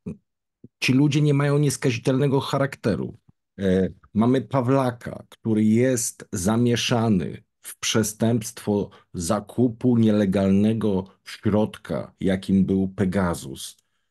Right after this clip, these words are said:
e, w sposób, e, który jest niedopuszczalny. E, nawet pis przyznał, e, że było to przestępstwo, aczkolwiek pan Patkowski sobie przyznał,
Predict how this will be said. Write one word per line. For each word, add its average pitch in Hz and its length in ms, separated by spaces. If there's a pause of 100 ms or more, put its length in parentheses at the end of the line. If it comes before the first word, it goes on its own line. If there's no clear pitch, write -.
(140)
e, 85 520
w - 220
sposób, 117 640 (1120)
e, 110 100
który 135 220
jest 131 140
niedopuszczalny. 123 960 (480)
E, 95 260
nawet 117 520
pis 147 540 (280)
przyznał, 92 840
e, 92 340
że 90 160
było 98 260
to 95 120
przestępstwo, 101 640
aczkolwiek 101 500 (320)
pan 110 180
Patkowski 110 560
sobie 92 500 (200)
przyznał, 95 800